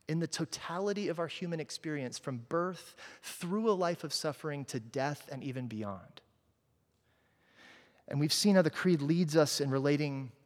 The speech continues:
to God the Holy Spirit and to the community of the Spirit that God has created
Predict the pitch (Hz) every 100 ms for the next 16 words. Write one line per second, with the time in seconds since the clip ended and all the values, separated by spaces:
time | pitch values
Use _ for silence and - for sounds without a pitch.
0 | _ - 139 131 147 147 139 127 139 127
1 | - - 127 107 92 - - _ _ _
2 | _ _ _ 139 147 156 165 170 208 226
3 | 156 110 98 - _ - 175 175 180 -
4 | 156 135 139 135 151 156 135 131 - 131
5 | 147 156 147